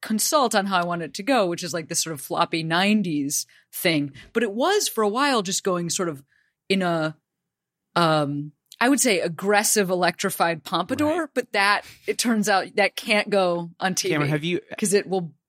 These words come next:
Speaker 1: blow the frame.
Speaker 2: Have you thought about maybe just doing projects with Christopher Nolan, who shoots everything in that imax format?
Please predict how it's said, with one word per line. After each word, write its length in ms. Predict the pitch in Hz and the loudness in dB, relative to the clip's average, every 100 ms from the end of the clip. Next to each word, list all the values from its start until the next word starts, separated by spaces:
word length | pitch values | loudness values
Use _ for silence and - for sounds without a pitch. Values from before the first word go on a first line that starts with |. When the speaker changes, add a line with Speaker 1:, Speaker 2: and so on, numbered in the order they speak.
| _ | _
Speaker 1:
blow 300 | - 208 185 | 0 2 2
the 120 | 180 175 | 0 -4
frame. 200 | - 180 | 0 -2
Speaker 2:
Have 80 | |
you 120 | 165 185 | 0 -2
thought 240 | 165 151 | 2 0
about 220 | 156 135 | 0 -2
maybe 260 | 120 123 123 | 0 -2 -2
just 340 | - 120 117 | -2 -2 -2
doing 180 | 123 113 | -2 -2
projects 420 | 101 107 107 104 | 2 0 0 -4
with 260 | 113 - - | -6 -10 -12
Christopher 420 | - 120 - 110 | -4 -2 -2 0
Nolan, 360 | 98 95 98 104 | 2 2 0 -2
who 100 | 107 | -2
shoots 280 | 98 107 - | -2 -4 -4
everything 420 | 95 95 - 98 | -4 -4 -4 -4
in 120 | 95 | -2
that 140 | 95 98 | -2 -2
imax 460 | 95 101 107 110 | -2 0 0 -2
format? 440 | - 127 131 135 | -2 0 2 0